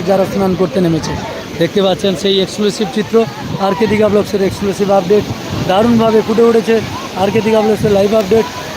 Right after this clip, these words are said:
একেবারে এই দারুণভাবে তোমাদের কাছে তুলে ধরছে আর কে দীঘা ব্লগস। প্রতিনিয়ত দীঘার আপডেট তোমাদের কাছে তুলে ধরায়। আজকে ঠিক একই রূপভাবে দীঘার আপডেটটা তোমাদের কাছে তুলে ধরছি। তোমরা প্রত্যেকে যারা লাইভের সাথে যুক্ত রয়েছো প্রত্যেকে, আহ, সাথে থাকবেন,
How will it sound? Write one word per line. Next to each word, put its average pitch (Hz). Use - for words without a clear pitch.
একেবারে 214
এই 214
দারুণভাবে 214
তোমাদের 220
কাছে 202
তুলে 220
ধরছে 214
আর 202
কে 208
দীঘা 202
ব্লগস। 185
প্রতিনিয়ত 226
দীঘার 208
আপডেট 196
তোমাদের 196
কাছে 190
তুলে 190
ধরায়। 170
আজকে 190
ঠিক 208
একই 202
রূপভাবে 196
দীঘার 185
আপডেটটা 185
তোমাদের 185
কাছে 185
তুলে 175
ধরছি। 156
তোমরা 185
প্রত্যেকে 202
যারা 208
লাইভের 196
সাথে 208
যুক্ত 190
রয়েছো 214
প্রত্যেকে, 208
আহ, -
সাথে 196
থাকবেন, 208